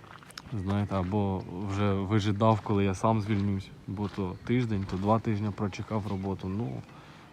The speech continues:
але я все надіявся, вірив йому. І видно,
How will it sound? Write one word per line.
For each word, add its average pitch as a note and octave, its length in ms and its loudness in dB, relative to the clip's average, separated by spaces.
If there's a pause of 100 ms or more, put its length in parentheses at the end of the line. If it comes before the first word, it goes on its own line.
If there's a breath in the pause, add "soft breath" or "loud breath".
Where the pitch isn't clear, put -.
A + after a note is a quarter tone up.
але G2 180 -6
я G2 60 -4
все G2+ 200 -6
надіявся, G2 540 -2
вірив A2 400 -2
йому. G2 180 -6 (1300 loud breath)
І A2+ 140 0
видно, A2 580 4